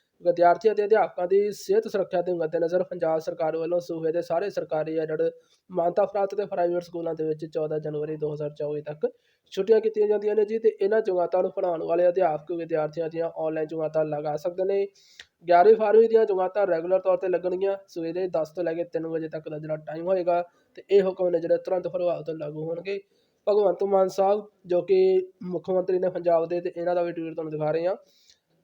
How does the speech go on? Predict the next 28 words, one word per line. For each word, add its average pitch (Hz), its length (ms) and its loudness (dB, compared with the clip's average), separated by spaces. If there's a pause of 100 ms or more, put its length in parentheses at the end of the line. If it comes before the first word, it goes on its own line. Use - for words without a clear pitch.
(120)
ਅੱਠ 175 100 -2
ਤੋਂ 214 100 0
ਲੈ 196 120 4
ਕੇ 208 260 4
ਚੌਦਾਂ 185 320 4
ਜਨਵਰੀ 180 360 0
ਤੱਕ, 180 240 -2
ਯਾਨੀ 175 340 -2
ਕਿ 175 360 0 (100)
ਹਫ਼ਤੇ 165 240 -6
ਦੀਆਂ 170 140 0
ਛੁੱਟੀਆਂ 165 340 -4
ਕੀਤੀਆਂ 160 300 -8
ਗਈਆਂ 165 200 -4
ਨੇ 165 120 -2
ਜੀ। 180 200 -8 (400)
ਤੇ 165 340 4
ਲੋਹੜੀ 175 280 2
ਤੋਂ 208 160 2
ਬਾਅਦ 170 180 4
ਜਿਹੜਾ 165 180 2
ਜਾਂ 160 120 0
ਸਕੂਲ 160 560 -4
ਜਿਹੜੇ 156 260 -2
ਆ 156 80 0
ਉਮਰ 160 240 -6
ਤੋਂ 156 160 -12
ਖੁੱਲ੍ਹਣਗੇ। 180 480 -4